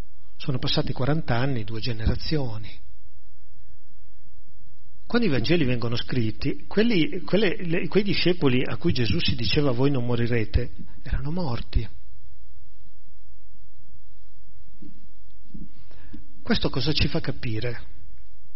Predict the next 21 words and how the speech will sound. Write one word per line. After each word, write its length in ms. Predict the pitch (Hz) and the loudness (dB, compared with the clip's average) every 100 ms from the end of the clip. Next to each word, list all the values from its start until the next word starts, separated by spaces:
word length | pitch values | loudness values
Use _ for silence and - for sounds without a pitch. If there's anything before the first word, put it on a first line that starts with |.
| - - - - - - - - - - - - | 0 0 0 0 0 0 0 0 0 0 0 0
Ci 140 | - | 0
fa 80 | - | 2
capire 320 | 202 202 175 | 2 2 2
due 200 | 131 117 | 2 0
cose. 500 | - 113 117 104 123 - - - - - - - - - - - - - - - - - | 0 -2 -2 0 0 0 0 0 0 0 0 0 0 0 -2 0 0 0 0 0 0 0
Ci 120 | 202 | 0
fa 100 | - | 0
capire, 760 | 202 190 208 147 - - - - - - - - - - - - - | 0 0 2 2 2 0 0 0 0 0 0 0 0 0 0 0 0
ah, 120 | - 156 | 0 0
no, 160 | 135 - | 2 0
ah, 140 | 165 - - - - - | 0 -2 -2 -2 -2 -2
ci 100 | - | -2
fa 100 | - | 0
capire 420 | 208 208 233 180 110 | 0 0 0 0 2
che, 400 | 143 127 - - - - - - - - - - - - - - - - - - - - - - - - - - | 2 2 0 0 0 0 0 0 -2 -2 -2 -2 -2 -2 -2 0 0 0 0 0 0 0 0 0 0 -2 -2 0
che 120 | 170 | 0
queste 220 | 208 - | 0 0
profezie 500 | 165 165 170 - 220 | 0 0 0 2 2
sono 340 | - 160 147 147 | 2 2 2 2
estremamente 560 | - 180 180 214 190 | 4 4 4 0 0
imbarazzanti 920 | 143 123 120 - 151 120 117 117 - | 0 0 0 0 0 -2 -2 -2 -2